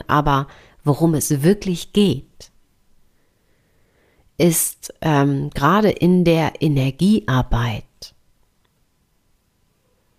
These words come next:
so deine eigene Meisterschaft, deine eigene Wahrheit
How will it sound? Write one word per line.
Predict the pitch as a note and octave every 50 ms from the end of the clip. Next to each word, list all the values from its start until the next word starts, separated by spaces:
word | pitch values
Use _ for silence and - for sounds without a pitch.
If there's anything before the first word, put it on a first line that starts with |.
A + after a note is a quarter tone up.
| _ _ A4+ A4+ _ _ _ _ _ _ _ _ _ _ _ _ _ _ _ _ _ _ _ _ _ _ _ _ _ _ _ _ _ _ _ _ _ _ _ _ _ _ _ _ _ _ _
so | - D#3+ D3+ D3+
deine | - D3+ D3 D#3 D#3+ D3+ - -
eigene | - C#3+ D#3 F#3 F#3+ F#3+ F3+ F3+ F3+ F3 E3 E3 E3 D#3+ E3 D#3+ D#3+ D#3+ - _ _ _ _ _ _ _ _ _ _ _ _ _ _ _ _ _ _
Meisterschaft, | - C#3+ C3+ D3+ E3+ - - - G3+ - - - G3+ G3 A3 - - - -
deine | D#3+ C#3+ C#3 C#3+ - -
eigene | - D3+ D#3+ F3+ G#3 G3+ G#3 F#3 D#3+ D3+ C#3 C3+ B2+ B2+ C3
Wahrheit | C3 B2+ D#3+ F#3+ G3+ F#3 - - E3 E3 E3 D#3+ D3+ - - _ - - -